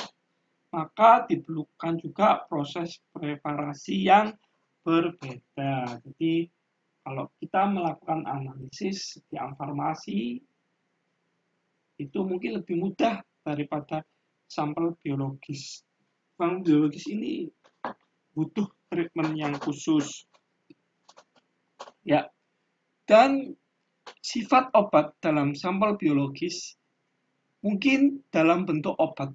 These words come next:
utuh, foreign drugs, atau dalam bentuk metabolitnya, atau bisa konjugat metabolit. Karena kita tahu, waktu kita dulu belajar mengenai prinsip-prinsip metabolisme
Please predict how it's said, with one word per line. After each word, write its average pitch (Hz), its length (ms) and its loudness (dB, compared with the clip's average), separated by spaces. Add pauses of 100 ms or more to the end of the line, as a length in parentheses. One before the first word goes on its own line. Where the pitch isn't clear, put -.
utuh, 185 320 -6 (320)
foreign 147 320 0
drugs, - 400 -6 (400)
atau 330 400 4
dalam 226 240 4
bentuk 233 320 0
metabolitnya, 226 1120 0
atau 190 720 2
bisa 156 640 -2
konjugat 151 560 -4
metabolit. 139 720 -8
Karena 165 400 -4 (640)
kita 165 320 -2
tahu, 208 800 2 (560)
waktu - 240 -6
kita 170 320 -4
dulu 156 240 0
belajar 202 640 2
mengenai 143 960 -6 (1400)
prinsip-prinsip 165 800 -4
metabolisme 165 1040 0